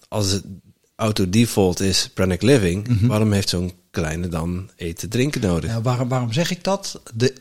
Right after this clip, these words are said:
Speaker 2: eerste cel na de verwekking, dus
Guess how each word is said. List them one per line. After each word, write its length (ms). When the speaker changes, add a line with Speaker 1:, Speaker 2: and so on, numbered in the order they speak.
Speaker 2:
eerste 400
cel 560
na 180
de 100
verwekking, 640
dus 600